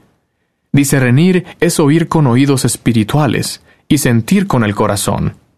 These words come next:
o sea, oír y percibir en un comentario o una pregunta la inquietud no expresada, la veracidad de un testimonio o doctrina,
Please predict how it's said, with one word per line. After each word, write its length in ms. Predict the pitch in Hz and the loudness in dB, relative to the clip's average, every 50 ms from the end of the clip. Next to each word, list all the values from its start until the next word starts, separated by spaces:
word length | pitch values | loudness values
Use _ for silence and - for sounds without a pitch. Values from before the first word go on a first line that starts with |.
| _ _ | _ _
o 100 | - - | -6 -6
sea, 460 | - - 120 120 123 127 131 123 - _ _ - _ _ _ | -4 -2 0 0 2 0 0 -2 -4 _ _ -20 _ _ _
oír 360 | - 98 98 98 113 135 160 | -4 -2 0 2 2 2 2
y 80 | 165 160 | 2 0
percibir 680 | 151 156 151 139 131 131 - 127 117 120 127 156 165 156 | 0 0 -2 -2 -2 0 0 0 0 2 2 2 2 2
en 120 | 143 127 | 2 2
un 140 | 131 135 131 | 2 0 0
comentario 920 | - 147 135 135 127 120 113 101 - 127 135 139 139 139 143 143 143 143 - | 0 0 0 2 2 2 0 0 0 0 0 2 2 2 2 2 2 0 0
o 100 | - 117 | 0 0
una 260 | 113 120 139 156 165 | 2 2 2 0 0
pregunta 560 | - 165 143 117 143 165 180 170 156 - 135 | 0 0 0 0 2 2 2 2 0 0 0
la 140 | 127 123 117 | 0 2 2
inquietud 640 | 117 113 107 - 110 101 101 - - 151 170 156 127 | 0 0 0 0 -2 -2 -2 -2 0 0 2 2 2
no 240 | 131 139 139 143 | 2 2 2 2
expresada, 800 | 143 135 - - - 123 110 - - 139 147 151 131 104 101 98 - - - _ _ _ - - - _ | 0 -2 -2 -4 -4 -4 -2 -2 -2 0 0 0 0 -2 -4 -6 -10 -16 -20 _ _ _ -20 -20 -12 _
la 160 | - - 131 131 | -2 0 0 2
veracidad 560 | 135 131 131 131 - - 123 120 151 170 180 | 2 2 0 0 0 0 0 2 2 0 0
de 140 | 156 139 135 | 2 2 2
un 140 | 135 135 131 | 2 2 2
testimonio 760 | 135 147 - - - 120 107 107 117 160 180 170 131 113 107 | 0 -2 -4 -4 -2 -2 0 2 2 2 2 2 2 2 0
o 80 | 107 | 0
doctrina, 600 | 104 104 101 104 - 123 120 113 101 98 - - | 0 -2 -2 -2 -2 0 0 0 0 -2 -4 -6